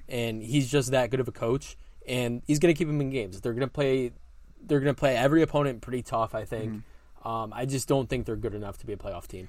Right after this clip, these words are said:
Speaker 2: Yeah, what scares me about Jacksonville is their defense, um,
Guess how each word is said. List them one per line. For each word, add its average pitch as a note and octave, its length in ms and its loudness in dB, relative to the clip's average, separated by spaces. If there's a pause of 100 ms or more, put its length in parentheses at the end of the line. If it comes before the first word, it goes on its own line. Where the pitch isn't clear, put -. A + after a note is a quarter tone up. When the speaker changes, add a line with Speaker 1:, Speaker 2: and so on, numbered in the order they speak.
(160)
Speaker 2:
Yeah, B2 280 0
what C#3 200 2
scares D#3+ 440 6
me D#3+ 80 2
about B2+ 260 4
Jacksonville A#2 460 -2
is A2 60 -8
their G2+ 120 -4
defense, B2 600 -4 (360)
um, G#2+ 380 0